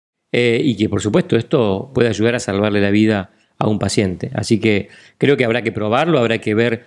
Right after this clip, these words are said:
la precisión del método. Todavía es algo muy nuevo, el cual no hemos visto cómo funciona, pero, eh, viniendo de Apple, seguramente que, que es una, que eso va a ser una herramienta muy útil y,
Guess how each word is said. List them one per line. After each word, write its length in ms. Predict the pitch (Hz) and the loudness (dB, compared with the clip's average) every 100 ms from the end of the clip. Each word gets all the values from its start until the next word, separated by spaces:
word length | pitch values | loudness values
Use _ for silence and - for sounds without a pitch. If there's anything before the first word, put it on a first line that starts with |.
| _ | _
la 180 | 113 113 | -2 0
precisión 540 | 110 104 101 - 113 | 0 -2 -2 0 0
del 140 | 104 104 | 0 0
método. 640 | 123 127 147 147 147 147 _ _ _ | 0 2 2 4 2 -4 _ _ _
Todavía 360 | 123 113 113 120 | 0 2 2 2
es 120 | 120 | 0
algo 180 | 113 113 | 0 0
muy 220 | 113 107 | 0 0
nuevo, 420 | 113 139 147 120 | 2 2 4 2
el 140 | 104 | 0
cual 340 | 101 113 104 95 | -2 0 0 0
no 80 | 110 | 0
hemos 220 | 107 95 | 0 0
visto 240 | 110 - | 0 2
cómo 200 | 101 104 | 2 0
funciona, 520 | 92 101 - 131 160 - _ _ _ | -2 -6 -2 0 0 -4 _ _ _
pero, 760 | 113 110 110 104 101 98 - - _ _ - | 0 2 2 2 0 -2 -4 -10 _ _ -2
eh, 420 | 104 98 92 - | 0 2 0 -2
viniendo 400 | 98 107 120 117 | 0 0 2 2
de 120 | 113 120 | 2 2
Apple, 380 | 120 143 139 - _ _ | 2 2 2 -4 _ _
seguramente 720 | - 113 131 120 123 123 117 | -2 2 2 2 0 0 0
que, 300 | 113 107 101 | 2 2 2
que 180 | 107 104 | 2 2
es 140 | 101 | 2
una, 420 | 110 104 98 110 107 | 0 0 0 -4 -4
que 100 | 104 | -2
eso 180 | 107 | 0
va 80 | 104 | 0
a 20 | |
ser 140 | 101 113 | 0 0
una 100 | 110 | 0
herramienta 480 | 101 104 117 107 110 | -2 -2 -2 -2 -2
muy 220 | 113 117 | 2 2
útil 240 | 120 110 | 2 2
y, 120 | 104 | 0